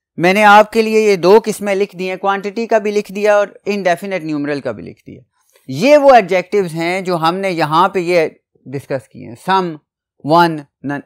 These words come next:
अब ये एडजेक्टिव सारे वही हैं, फर्क क्या है आए देखते हैं। इंडेफिनिट न्यूमरल एडजेक्टिव जो है वो मसलन आप देखें all, no, many, few, some, any, certain,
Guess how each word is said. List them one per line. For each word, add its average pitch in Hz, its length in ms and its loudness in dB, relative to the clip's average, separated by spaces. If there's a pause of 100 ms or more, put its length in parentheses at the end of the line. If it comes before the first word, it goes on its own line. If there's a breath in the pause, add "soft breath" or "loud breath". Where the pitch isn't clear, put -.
अब 208 200 0
ये 240 160 2
एडजेक्टिव 202 540 0
सारे 220 400 6
वही 160 280 2
हैं, 107 140 -12 (1900)
फर्क 285 220 6
क्या 226 220 2
है 190 320 0
आए 208 200 -2
देखते 175 360 -2
हैं। 131 280 -6 (380)
इंडेफिनिट 233 640 0
न्यूमरल 185 440 -4
एडजेक्टिव 156 500 -4
जो 147 140 -4
है 143 300 -2 (340)
वो 151 200 -4
मसलन 180 260 0
आप 185 140 4
देखें 185 260 -2
all, 190 340 4
no, 190 460 0
many, 185 320 -2 (120)
few, 185 300 -4 (840)
some, 202 420 2
any, 190 480 -6 (640)
certain, 190 640 2